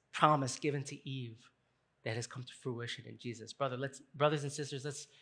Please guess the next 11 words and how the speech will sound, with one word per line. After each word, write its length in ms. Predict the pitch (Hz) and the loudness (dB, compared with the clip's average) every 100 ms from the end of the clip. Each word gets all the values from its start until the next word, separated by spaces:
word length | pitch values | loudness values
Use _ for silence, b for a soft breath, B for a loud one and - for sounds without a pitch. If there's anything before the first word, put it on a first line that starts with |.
| b b b - | b b b 0
let's 300 | 156 - - - | 2 2 -4 -6
claim 680 | - 165 165 160 143 117 131 | 0 6 8 8 6 0 -6
this 200 | 127 - | -8 -6
reality 580 | 135 120 117 113 113 110 120 127 | -4 0 0 0 -4 -14 -16 -18
of 120 | - | -6
Christ 360 | - 127 127 123 | 2 4 4 -2
in 60 | |
our 100 | 113 | -6
lives 380 | 110 110 110 - | -6 -10 -12 -14
and, 120 | 113 - _ _ _ _ | -16 -18 _ _ _ _
and, 200 | - 117 | -4 -2